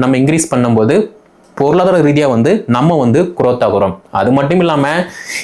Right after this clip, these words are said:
இப்போ உள்ள சிட்யுவேஷன்ல மக்கள் இருக்கோம், ஒரு ஃபேமிலி ஒரு ரெஸ்டாரண்டோ, something ஒரு சூப்பர் மார்க்கெட்டோ, ஒரு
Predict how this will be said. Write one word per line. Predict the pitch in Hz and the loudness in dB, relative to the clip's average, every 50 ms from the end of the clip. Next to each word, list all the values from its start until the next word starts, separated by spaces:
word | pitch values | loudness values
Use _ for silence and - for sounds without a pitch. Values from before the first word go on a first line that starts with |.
| - - 120 127 | -2 0 0 0
இப்போ | 127 - - 180 170 | 0 0 -2 0 2
உள்ள | 170 185 190 - | 2 2 2 0
சிட்யுவேஷன்ல | - 156 165 160 156 - 151 135 131 139 156 160 - - 127 120 | 0 0 0 0 0 0 0 0 0 0 -2 -4 -2 -2 0 0
மக்கள் | 123 123 - - 180 180 175 170 - 123 143 | 0 -2 -2 -2 0 2 2 2 2 0 0
இருக்கோம், | 160 160 165 - 156 151 147 135 117 110 113 | 0 -2 -2 -4 -2 -2 0 0 0 2 2
ஒரு | 123 120 120 - | 2 0 -2 -2
ஃபேமிலி | - 147 147 160 180 185 185 180 175 175 175 175 - 120 | -2 -2 0 0 2 2 2 2 2 0 -2 -2 -2 -2
ஒரு | 123 127 131 127 127 123 127 123 127 127 - - - - - - 127 131 | 0 0 2 2 2 2 2 2 0 -2 -4 -10 -20 -20 -8 -4 -2 -2
ரெஸ்டாரண்டோ, | 123 - - 165 151 151 143 135 131 131 131 135 135 131 - - - - - - | -2 0 -2 -2 0 0 0 0 2 2 0 0 -2 -4 -6 -12 -20 -12 -8 -4
something | - 135 139 143 - 147 143 135 | -2 0 0 0 0 0 2 2
ஒரு | 135 131 - | 0 0 0
சூப்பர் | 147 147 147 151 143 135 | 0 0 0 0 0 0
மார்க்கெட்டோ, | 131 123 120 123 117 120 123 123 123 120 - 117 | 0 0 0 0 2 2 2 2 0 0 0 0
ஒரு | 123 127 123 | 2 2 2